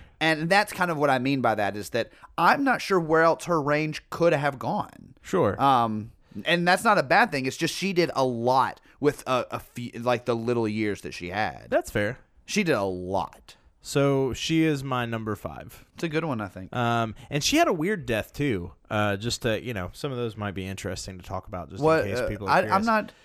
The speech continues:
Speaker 2: So
Speaker 1: familiar with
Speaker 2: she died at thirty-two of pneumonia.
Speaker 1: Oh, I thought it was a drug overdose.
Speaker 2: No.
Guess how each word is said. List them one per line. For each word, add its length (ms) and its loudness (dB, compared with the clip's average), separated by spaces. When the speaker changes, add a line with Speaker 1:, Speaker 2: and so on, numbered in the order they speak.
Speaker 2:
So 280 2
Speaker 1:
familiar 460 4
with 180 2
Speaker 2:
she 280 -2
died 460 2
at 180 -4
thirty-two 580 0
of 180 -2
pneumonia. 720 -6
Speaker 1:
Oh, 160 4
I 100 2
thought 200 0
it 60 2
was 140 2
a 60 -4
drug 380 -6
overdose. 440 -10
Speaker 2:
No. 400 4